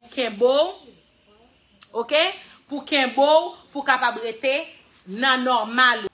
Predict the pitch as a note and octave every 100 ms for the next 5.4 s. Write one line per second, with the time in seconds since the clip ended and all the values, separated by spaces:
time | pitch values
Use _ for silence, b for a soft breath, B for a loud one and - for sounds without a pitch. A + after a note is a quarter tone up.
0 | _ G#3+ D#4 F#4 F#4 E4+ D#4+ C4+ D4+ D#4
1 | C#4 C#4+ D#4 D4+ D4 C#4+ A3+ D4+ - C#4
2 | C#4 C4+ C#4 D4 D4 C4+ C4+ C4+ C4 C#4
3 | D4+ C#4+ D#4 D4 C#4+ C4+ C4 G#3+ C4 C4+
4 | C4+ C4 C4 C4+ B3+ C4 C4 B3+ C4 -
5 | D#4+ G3+ A#3 B3